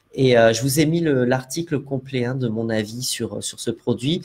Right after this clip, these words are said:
avec une très belle interview de, de Sandrine. On a fait une interview à l'extérieur ensemble.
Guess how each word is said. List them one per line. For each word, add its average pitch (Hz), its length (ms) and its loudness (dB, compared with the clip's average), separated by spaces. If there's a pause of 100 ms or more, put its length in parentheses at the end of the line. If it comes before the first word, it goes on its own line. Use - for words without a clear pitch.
(300)
avec 135 320 2
une 120 180 -2
très - 300 0
belle 156 180 2
interview 131 540 -2
de, 110 240 2
de 110 120 0
Sandrine. 113 440 -2
On 120 100 -2
a 107 60 -4
fait - 160 -8
une 143 80 -2
interview 123 440 -4
à 104 60 0
l'extérieur 127 840 0
ensemble. 117 600 -2